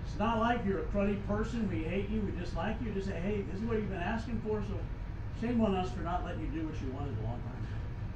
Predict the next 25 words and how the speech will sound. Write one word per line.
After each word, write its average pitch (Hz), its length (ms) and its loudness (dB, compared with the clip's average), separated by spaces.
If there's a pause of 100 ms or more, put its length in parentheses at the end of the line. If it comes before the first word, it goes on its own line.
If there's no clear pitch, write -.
(1400)
That's 226 320 4
what 196 180 6
we 196 120 4
just 190 300 0
read 185 180 2
about 151 400 0
in 147 100 -4
Revelation 151 640 -2
chapter - 260 -4 (140)
twenty. - 160 -2 (1300)
Time 240 300 4
will 208 140 0
come 190 460 0 (560)
when - 140 -2
God 202 340 4
will 196 100 2
say 196 340 4
to 147 100 0
those 190 420 2
who 165 60 -2
have 147 220 -2
no 208 160 4
value 220 480 2
for - 80 0
him - 180 0